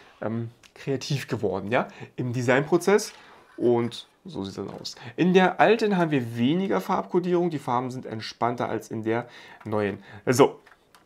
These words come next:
Spielfunktion. Ich habe hier so einen Hebel, den kann ich drücken, dann öffnet sich, oder ziehen, genau, ziehen wir es, unten eine Luke und dann klappt das halt da auf.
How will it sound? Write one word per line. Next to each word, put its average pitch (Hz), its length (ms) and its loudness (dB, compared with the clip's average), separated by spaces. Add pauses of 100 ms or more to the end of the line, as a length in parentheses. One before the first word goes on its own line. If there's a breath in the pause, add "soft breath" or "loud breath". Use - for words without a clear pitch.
(420)
Spielfunktion. 165 600 0
Ich 175 120 2
habe 180 140 0
hier - 260 -2
so - 120 -2
einen 143 100 2
Hebel, 120 240 2
den 135 100 -2
kann 151 120 2
ich 151 60 2
drücken, 220 360 2 (440 soft breath)
dann 156 220 2
öffnet 175 360 4
sich, - 140 -4
oder 123 140 2
ziehen, 208 260 0
genau, 123 160 0
ziehen 190 260 -4
wir 180 100 2
es, 170 100 -6
unten 170 260 6
eine 139 60 6
Luke 247 420 6 (1200 loud breath)
und 147 320 2
dann 139 160 6
klappt 139 200 0
das 127 100 -4
halt 123 120 -4
da 95 60 0
auf. - 280 -10